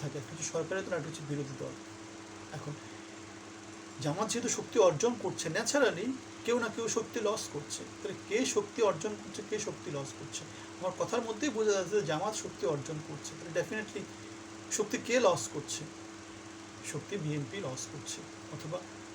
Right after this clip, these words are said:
আওয়ামী লীগ লস করছে। এখন ন্যাচারালি যে অর্জন করছে, সে যদি অর্জনের গতিটাকে একই রকম করে রাখে, সে উপরের দিকে উঠতে পারে, আর যে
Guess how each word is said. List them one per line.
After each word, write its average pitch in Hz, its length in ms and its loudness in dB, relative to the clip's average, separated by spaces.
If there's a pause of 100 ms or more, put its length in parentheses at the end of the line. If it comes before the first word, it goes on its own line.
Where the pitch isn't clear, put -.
(120)
আওয়ামী 170 300 6
লীগ 175 120 -4 (120)
লস 135 180 -2 (120)
করছে। 110 320 -6 (380)
এখন 156 160 -6 (1500)
ন্যাচারালি 196 520 8 (1400)
যে 202 100 6 (260)
অর্জন 170 300 8 (120)
করছে, 180 240 -2
সে 185 120 0
যদি 185 160 6
অর্জনের 190 340 -2
গতিটাকে 180 420 -2 (100)
একই - 180 -4
রকম - 260 -6
করে 180 120 6 (100)
রাখে, 165 240 -2 (180)
সে 156 140 -2 (200)
উপরের 156 280 -2
দিকে 180 200 -6
উঠতে 160 240 -6
পারে, 165 160 2
আর 147 100 0
যে 185 60 2